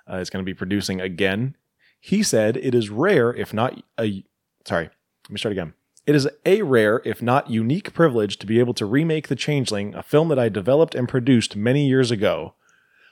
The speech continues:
I loved the bones of the story then, and with today's technology, it allows us to reset the stage for an even more exciting interpretation by relocating the film to Italy,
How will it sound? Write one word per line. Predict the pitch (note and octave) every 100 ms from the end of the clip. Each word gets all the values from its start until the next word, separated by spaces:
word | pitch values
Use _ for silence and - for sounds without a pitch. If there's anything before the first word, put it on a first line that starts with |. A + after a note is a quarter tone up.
| _
I | F#2+
loved | G#2+ C#3 C#3+
the | G#2+
bones | A#2+ D#3 E3+
of | D#3
the | C#3
story | - C#3 C3
then, | A#2+ B2 B2+
and | A2+ G#2+
with | G2+
today's | G2 A#2 B2+
technology, | - A#2+ A#2 A#2 A2 A2+
it | G2+
allows | F#2+ A2 A2
us | -
to | G2
reset | A#2 C#3+ D3+ C3
the | A2
stage | A2 G#2+ G2
for | G2
an | F2+
even | B2+ C#3+ C3
more | A2+ A2
exciting | G2+ A#2+ A2+ A2
interpretation | F#2+ G2 G2+ B2+ B2 B2 A2
by | F#2
relocating | F#2+ C#3 D3+ C3 B2 A2 G#2
the |
film | - G2+
to | - -
Italy, | D#3 A#2+ A2+